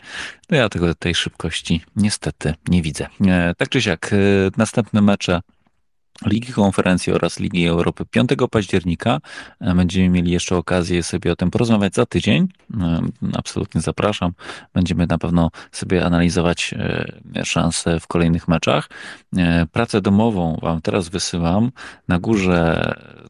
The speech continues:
na naszym, nad naszą audycją jest, e, taki tweet, e, European Athletic, e, i tam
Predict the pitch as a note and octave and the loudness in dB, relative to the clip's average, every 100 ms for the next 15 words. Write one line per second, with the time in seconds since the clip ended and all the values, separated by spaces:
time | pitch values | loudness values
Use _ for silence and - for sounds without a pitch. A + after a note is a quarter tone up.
0 | - E2+ E2+ F#2+ - F2 E2+ - F2 F2+ | 0 2 4 2 2 0 2 2 2 0
1 | - F2 E2+ G2+ G#2 F#2+ F2 E2+ - - | 0 0 2 0 0 0 2 0 -4 -14
2 | - - - - E2+ D#2+ E2 E2+ E2 - | -20 -20 -18 -4 -2 0 -2 -4 -8 -12
3 | - - - G#2+ - - - - - F#2 | -18 -12 0 0 0 -14 -20 -20 -6 0
4 | E2+ E2+ E2+ G2+ G2+ G2 - F#2 F2 B1+ | 2 4 2 2 4 2 2 2 2 0
5 | - F#2 F#2+ - F3+ - - - E2+ G#2 | -2 0 0 0 -2 -4 -10 -2 -2 -2
6 | - G#2+ G2+ | 0 2 2